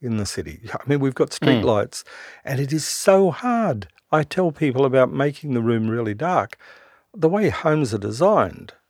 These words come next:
Speaker 1: there are skylights, there are things everywhere, and there's enough light pollution in the city to mean that there is never a dark period. Where in nature, you have a cycle of a moon where the moon is up for some nights, uh, and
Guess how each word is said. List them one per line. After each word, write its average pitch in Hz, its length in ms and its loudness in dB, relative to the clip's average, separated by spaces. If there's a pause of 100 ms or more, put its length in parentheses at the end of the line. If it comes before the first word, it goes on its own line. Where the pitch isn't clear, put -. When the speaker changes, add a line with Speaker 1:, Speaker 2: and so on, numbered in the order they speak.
(140)
Speaker 1:
there 170 360 4
are 120 100 4
skylights, 120 580 2
there 143 120 2
are 113 60 0
things 127 360 -4
everywhere, 113 440 0
and 127 140 -4
there's 127 180 -2
enough 135 360 -4
light 113 200 -2
pollution 110 460 -8
in 104 100 -4
the 104 60 -4
city 113 340 -4
to - 140 -12
mean 117 240 -2
that 123 140 -4
there 120 160 -4
is 107 200 -8
never 139 300 -2
a 98 80 -6
dark 107 320 -6
period. 160 480 -2 (800)
Where 156 340 6
in 135 360 2 (380)
nature, 165 800 0 (520)
you 143 160 0
have 143 220 2
a 120 60 4
cycle 151 420 4
of 113 80 0
a 117 80 2
moon 139 380 2
where 127 120 0
the 131 100 -2
moon 165 440 0
is 185 280 0
up - 220 0
for - 220 -2
some 139 300 0
nights, 101 420 0
uh, 127 240 2
and 127 340 0